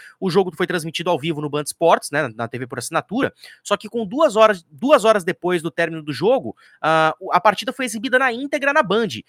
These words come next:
Tá bom que num jogo não foi ao vivo na T V aberta, mas foi exibido o maior, um dos maiores eventos esportivos do mundo em T V aberta.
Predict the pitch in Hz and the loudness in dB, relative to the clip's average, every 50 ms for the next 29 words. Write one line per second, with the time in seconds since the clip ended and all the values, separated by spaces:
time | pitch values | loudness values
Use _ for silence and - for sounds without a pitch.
0 | - - _ _ - 190 190 156 170 208 240 240 - - - 156 131 135 143 139 | -20 -20 _ _ 4 4 4 4 2 0 0 0 -2 -4 -6 -6 -6 -4 -6 -6
1 | 120 127 139 139 165 151 - - 170 175 165 127 123 165 175 170 180 175 - 175 | -4 -4 -4 -4 -4 -6 -4 -2 0 0 0 0 0 -4 -4 -2 -4 -4 -4 0
2 | 160 196 196 151 156 170 180 170 - - 143 143 - - - - 233 294 311 302 | 2 2 2 4 4 2 2 2 0 -2 -6 -6 -6 -8 -8 -4 -4 -2 -2 -2
3 | 269 208 233 180 165 226 269 247 254 240 214 202 208 - - 240 247 233 208 220 | -4 -4 -6 -8 -6 -6 -6 -4 -2 0 0 0 0 -2 -4 -6 -8 -8 -4 -2
4 | 233 208 214 254 269 254 240 226 220 214 196 - - - 202 - - 196 175 190 | 0 2 2 2 0 -2 -6 -6 -6 -6 -8 -10 -10 -8 -8 -8 -8 -10 -12 -10
5 | 185 196 180 226 294 294 151 120 - - _ _ - 233 277 262 294 240 220 277 | -10 -10 -8 -8 -8 -8 -8 -10 -12 -16 _ _ -8 -6 -6 -4 -4 -2 0 0
6 | 285 240 175 185 185 170 - - - | 0 2 2 2 2 0 -2 -6 -10